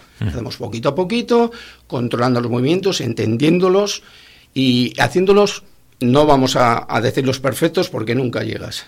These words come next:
Speaker 2: En este mundo, nunca. Yo llevo más de cuarenta años y no llego a la perfección, ni yo ni nadie. Y eso es lo bonito también, ¿eh?
Speaker 1: Ujú.
Speaker 2: Que cada día vas corrigiendo una cosita, aprendes una cosita y eso te estimula también.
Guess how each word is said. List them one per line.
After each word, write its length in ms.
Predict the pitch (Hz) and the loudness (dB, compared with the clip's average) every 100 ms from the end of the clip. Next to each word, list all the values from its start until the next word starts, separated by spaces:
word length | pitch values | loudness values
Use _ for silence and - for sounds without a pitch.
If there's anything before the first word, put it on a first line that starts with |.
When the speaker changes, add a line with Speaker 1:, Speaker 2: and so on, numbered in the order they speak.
| - | -14
Speaker 2:
En 120 | - 156 | -6 -4
este 220 | 143 131 | -2 0
mundo, 560 | 139 170 180 214 240 - | 2 2 4 2 0 -10
nunca. 300 | - 131 127 | -6 -4 -4
Yo 140 | - 151 | 0 4
llevo 280 | 160 143 143 | 4 4 2
más 160 | 143 | 2
de 80 | 135 | 0
cuarenta 420 | 135 135 139 135 | 0 0 2 0
años 400 | 175 175 175 - - | 0 0 -2 -8 -12
y 340 | 113 107 110 107 | -14 -12 -12 -12
no 140 | 107 | -12
llego 200 | 104 107 | -10 -10
a 20 | |
la 120 | 107 95 | -10 -12
perfección, 560 | 104 - 107 143 151 | -12 -12 -10 -6 -4
ni 100 | 127 | -4
yo 160 | 117 156 | -4 -4
ni 140 | 127 | -4
nadie. 340 | 113 98 85 - _ _ - | -6 -8 -10 -16 _ _ -8
Y 80 | - | 0
eso 140 | 208 220 | 2 4
es 60 | |
lo 60 | 190 | 4
bonito 320 | 151 139 127 | 2 0 -2
también, 300 | 113 101 98 | -8 -8 -6
¿eh? 140 | 165 - | -6 -4
Speaker 1:
Ujú. 140 | - 92 80 - - | -4 -2 -4 -10 -8
Speaker 2:
Que 140 | 120 | -2
cada 240 | 127 127 | 2 4
día 480 | 143 170 180 175 170 | 8 8 8 6 4
vas 200 | 160 175 | 4 2
corrigiendo 440 | - 160 165 170 160 | 2 -2 -2 -2 2
una 180 | 156 151 | 2 0
cosita, 420 | 151 143 208 208 | -2 -4 -4 -6
aprendes 360 | 175 151 151 147 | -4 -4 -4 -2
una 180 | 143 139 | -4 -6
cosita 460 | 147 170 196 196 196 - - | -10 -10 -10 -12 -14 -20 -12
y 120 | 131 | -6
eso 480 | 151 175 170 160 - - _ - | -4 0 0 0 -4 -12 _ -10
te 100 | 143 | -6
estimula 500 | - 147 147 131 117 | -4 -2 -2 -2 -4
también. 340 | - 110 101 | -8 -10 -12